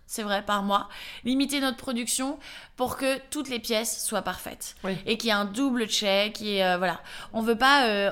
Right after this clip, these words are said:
Speaker 1: on veut pas étouffer nos couturières. On veut pas, euh, on veut qu'elles soient heureuses et contentes de travailler pour Horta, c'est important. Donc, euh, c'est avant tout une aventure humaine, c'est une petite famille, hein, qu'on a aujourd'hui. Euh, on dit souvent, je dis souvent à mon équipe, euh, on passe, euh,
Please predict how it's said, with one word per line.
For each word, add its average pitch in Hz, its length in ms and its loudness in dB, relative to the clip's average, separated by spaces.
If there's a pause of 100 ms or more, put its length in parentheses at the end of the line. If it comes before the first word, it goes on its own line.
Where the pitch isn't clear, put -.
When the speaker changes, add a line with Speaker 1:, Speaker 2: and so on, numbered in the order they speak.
Speaker 1:
on 214 80 -4
veut 214 120 -2
pas 262 180 4
étouffer 240 340 -4
nos 233 160 0
couturières. 208 560 -6
On 208 80 -8
veut 202 240 -4
pas, 247 400 8
euh, 214 160 4 (420)
on 233 140 0
veut 277 100 4
qu'elles 269 180 0
soient 226 360 4
heureuses 269 440 4
et 233 60 -2
contentes 226 320 -4
de 220 60 -4
travailler 208 380 -2
pour 196 160 -8
Horta, 233 460 0
c'est - 140 -8
important. 190 600 -2
Donc, 196 260 -6
euh, 185 180 0 (420)
c'est - 160 0
avant 202 220 0
tout 208 140 -8
une 220 100 -2
aventure 196 560 -4
humaine, 233 320 0
c'est 214 160 -6
une 185 100 -6
petite 190 300 -10
famille, 226 300 -2
hein, 220 180 -2
qu'on 196 160 -6
a 190 220 0
aujourd'hui. 190 400 -4
Euh, 196 100 0 (480)
on 196 120 -6
dit 190 120 -6
souvent, 214 380 -2
je 202 60 -4
dis 202 60 -8
souvent 214 260 -2
à - 20 0
mon 202 140 -4
équipe, 226 340 -6
euh, 202 160 0
on 190 140 -2
passe, 220 360 -2
euh, 190 220 -6